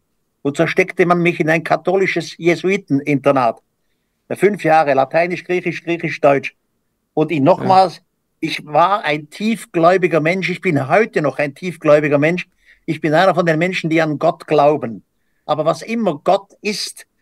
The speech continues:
Speaker 1: das muss etwas Spirituelles sein, etwas Geistiges, nicht etwas Materielles. Wenn Gott etwas Materielles wäre, dann müsste man schon wieder weiter fragen,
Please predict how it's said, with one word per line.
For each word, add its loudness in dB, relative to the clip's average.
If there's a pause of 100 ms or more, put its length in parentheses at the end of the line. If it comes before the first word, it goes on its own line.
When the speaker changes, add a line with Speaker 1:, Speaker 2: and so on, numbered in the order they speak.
Speaker 1:
das -2
muss 0
etwas 0
Spirituelles 0
sein, -2
etwas -8
Geistiges, -2 (360)
nicht 0
etwas 2
Materielles. 2 (400)
Wenn -2
Gott 2
etwas 0
Materielles 0
wäre, 0 (300)
dann 0
müsste 0
man 0
schon 2
wieder 2
weiter 2
fragen, 0